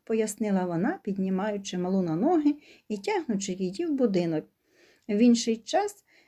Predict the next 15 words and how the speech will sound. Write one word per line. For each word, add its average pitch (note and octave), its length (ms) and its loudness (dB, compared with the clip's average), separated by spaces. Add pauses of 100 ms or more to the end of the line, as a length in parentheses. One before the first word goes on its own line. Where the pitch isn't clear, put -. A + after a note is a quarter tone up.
він E4 340 2
сповіщає G#3+ 840 0
про A#3+ 200 4
обід A#3 480 4
чи G#3+ 120 0
вечерю. G#3 680 2
Коли G3 260 2
почуєте G3+ 600 0
його, G3 380 4
кидайте F#3+ 540 2
все F4+ 360 -6
і A3 100 2
біжіть F#3+ 400 2
у D4 40 2
їдальню. A#3 640 4